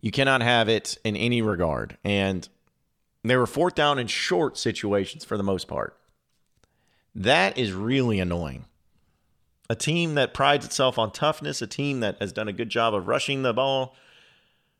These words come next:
for some reason or whatever reason, can't get fourth and short. Can't have it that way. Just can't do it. Arkansas, in pretty much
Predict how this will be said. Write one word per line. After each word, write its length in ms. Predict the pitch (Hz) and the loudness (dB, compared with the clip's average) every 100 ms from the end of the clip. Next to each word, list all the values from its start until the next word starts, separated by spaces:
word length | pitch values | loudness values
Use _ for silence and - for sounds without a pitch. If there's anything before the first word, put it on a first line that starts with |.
| _ _ | _ _
for 100 | - | -6
some 220 | - 160 | 0 2
reason 320 | 156 151 143 | 2 2 0
or 80 | 127 | 2
whatever 340 | 117 131 156 131 | 4 4 6 4
reason, 400 | 120 117 123 120 | 2 2 0 0
can't 400 | 131 139 131 110 | 2 0 0 0
get 320 | 127 127 - _ _ | 2 2 -2 _ _
fourth 320 | - 123 113 | -2 -2 0
and 100 | 113 | -4
short. 420 | - 117 95 - _ _ _ _ _ _ _ _ _ _ _ _ _ _ | -2 0 0 -4 _ _ _ _ _ _ _ _ _ _ _ _ _ _
Can't 260 | - 139 123 | 0 2 4
have 180 | 117 82 | 2 0
it 120 | 78 | -6
that 200 | 71 62 | -8 -10
way. 140 | - - _ _ _ _ _ _ _ _ _ _ _ _ _ | -14 -18 _ _ _ _ _ _ _ _ _ _ _ _ _
Just 120 | - | -6
can't 200 | 131 131 | -2 0
do 140 | 151 | 0
it. 100 | 113 - _ _ _ _ _ _ _ _ _ _ _ _ _ _ _ _ _ _ | -2 -6 _ _ _ _ _ _ _ _ _ _ _ _ _ _ _ _ _ _
Arkansas, 680 | 139 151 143 - 143 139 127 | 2 4 0 4 6 6 4
in 300 | 127 123 113 | 0 0 -4
pretty 260 | - 151 | -2 0
much 560 | 143 135 131 - - - | 2 2 2 0 0 -4